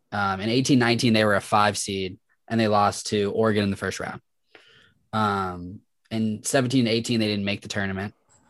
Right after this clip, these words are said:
In sixteen seventeen, which is probably the last, like, for the seniors, was kind of the last win they had. They made the Sweet sixteen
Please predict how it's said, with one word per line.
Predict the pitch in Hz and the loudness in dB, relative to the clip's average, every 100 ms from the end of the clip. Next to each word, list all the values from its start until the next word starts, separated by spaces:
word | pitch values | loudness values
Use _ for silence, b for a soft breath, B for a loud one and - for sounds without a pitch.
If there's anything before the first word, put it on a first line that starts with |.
| b b b - - | b b b -18 -6
In | 110 107 | -2 -2
sixteen | 104 - 120 - 123 113 107 | -2 0 0 0 0 2 0
seventeen, | - 113 113 107 110 104 | 0 -2 -2 -2 -4 -6
which | 101 | -6
is | - | -6
probably | 120 113 120 | 0 2 2
the | 104 | 2
last, | 104 104 101 - - - _ _ - | 2 2 -2 -8 -16 -20 _ _ -6
like, | 107 | -4
for | 107 | -2
the | 104 | -2
seniors, | - 135 135 123 104 98 | 0 4 6 6 4 0
was | 101 | -2
kind | 113 107 | -2 0
of | |
the | 104 | 2
last | 104 95 | 2 0
win | 98 107 113 | 0 2 2
they | 104 | 2
had. | 107 101 | 0 -2
They | 101 | -4
made | 98 90 | -6 -8
the | |
Sweet | - 104 92 | -6 -4 -4
sixteen | - 98 - - 107 113 123 | -6 -6 -4 -2 0 0 -2